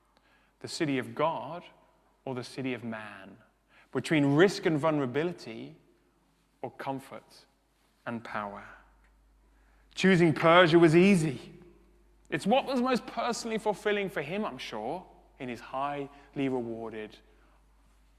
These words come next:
high-powered job. Or he could choose Jerusalem and give that up and choose sacrifice and risk and choose other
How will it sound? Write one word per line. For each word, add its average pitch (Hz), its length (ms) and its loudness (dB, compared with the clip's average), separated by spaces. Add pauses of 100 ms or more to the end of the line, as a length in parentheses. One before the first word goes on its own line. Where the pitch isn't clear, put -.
(140)
high-powered 117 1080 -8
job. 101 460 -10 (1500)
Or 139 100 -4
he 139 60 -2
could 127 160 -10
choose 160 260 -6
Jerusalem 123 540 -10 (1040)
and 113 100 -14
give 123 200 -8
that 110 140 -12
up 113 320 -14 (1080)
and 123 100 -12
choose 117 260 -12
sacrifice - 760 -12
and 104 160 -12
risk - 500 -16 (460)
and 123 140 -8
choose 117 260 -6
other 123 240 -6